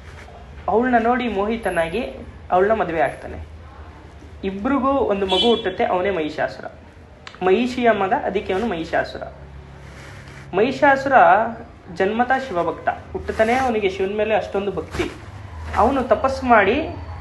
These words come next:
ಆ, ಬ್ರಹ್ಮನನ್ನ ಒಲಿಸ್ಕೊಂಡಿರ್ತಾನೆ. ಬ್ರಹ್ಮನನ್ನ ಒಲಿಸ್ಕೊಂಡು ಒಂದು ವರ ತಗೋತಾನೆ. ಏನಂತ? ಯಾವುದೇ ಪುರುಷ ದೇವರು, ಪುರುಷ ಕಿಂಕರರು, ಯಾವುದೇ ಪುರುಷ ಪ್ರಾಣಿ,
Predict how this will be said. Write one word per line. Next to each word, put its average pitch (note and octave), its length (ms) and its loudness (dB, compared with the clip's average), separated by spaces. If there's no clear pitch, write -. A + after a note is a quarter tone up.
ಆ, D#3+ 320 4
ಬ್ರಹ್ಮನನ್ನ A3+ 440 4
ಒಲಿಸ್ಕೊಂಡಿರ್ತಾನೆ. F3 680 -4
ಬ್ರಹ್ಮನನ್ನ C#4 440 4
ಒಲಿಸ್ಕೊಂಡು A#3+ 540 2
ಒಂದು A3+ 160 2
ವರ F3+ 100 10
ತಗೋತಾನೆ. E3 380 0
ಏನಂತ? G3 300 -2
ಯಾವುದೇ A3 500 4
ಪುರುಷ A#3 360 0
ದೇವರು, F3+ 600 -2
ಪುರುಷ G3 260 -4
ಕಿಂಕರರು, E3 920 -2
ಯಾವುದೇ G#3+ 340 0
ಪುರುಷ A3 360 0
ಪ್ರಾಣಿ, E3+ 680 0